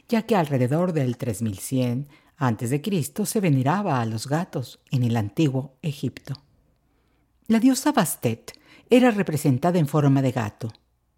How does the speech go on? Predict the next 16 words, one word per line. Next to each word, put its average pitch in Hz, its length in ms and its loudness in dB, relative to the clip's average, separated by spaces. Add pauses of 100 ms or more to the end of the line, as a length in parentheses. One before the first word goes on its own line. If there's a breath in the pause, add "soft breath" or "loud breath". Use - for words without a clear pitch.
(220)
a 208 80 4
veces 233 340 -2
tomando 151 300 0
el 131 80 -2
aspecto 151 420 -4
guerrero 123 480 2
de 123 80 -6
una 110 180 0
leona, 104 420 -6 (640 soft breath)
y 190 220 0
estaba 196 380 0
prohibido 190 420 2
matar 143 300 0
a - 20 0
un 113 100 -2
gato. 139 360 -8